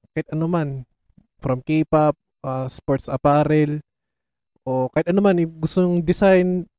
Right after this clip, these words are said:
ah, nagpapagawa sila ng bulk order or,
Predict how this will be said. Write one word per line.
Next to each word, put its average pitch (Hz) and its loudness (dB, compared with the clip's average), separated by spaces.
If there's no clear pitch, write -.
ah, 156 -2
nagpapagawa 151 0
sila 147 -6
ng 139 -6
bulk 131 -4
order 156 0
or, 131 -6